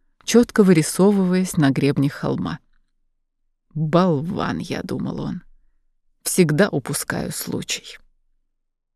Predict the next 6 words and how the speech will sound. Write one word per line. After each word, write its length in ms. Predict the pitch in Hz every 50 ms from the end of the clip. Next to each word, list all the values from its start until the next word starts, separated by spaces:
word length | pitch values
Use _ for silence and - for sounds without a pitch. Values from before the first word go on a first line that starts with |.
| _ _ _ _ _ _ _ _ _ _ _ _ _ _ _ _ _ _ _ _ _ _ _ _ _ _ _ _ _ _ _ _ _ _
Почему 580 | - 208 - - - - 175 165 196 254 285
он 140 | 302 302 285
не 80 | 277 277
умеет 400 | 277 277 269 285 285 277 269 208
держаться 580 | 208 240 220 214 214 240 233 - - - -
уверенно? 600 | 233 226 190 139 127 117 117 - - - 185 -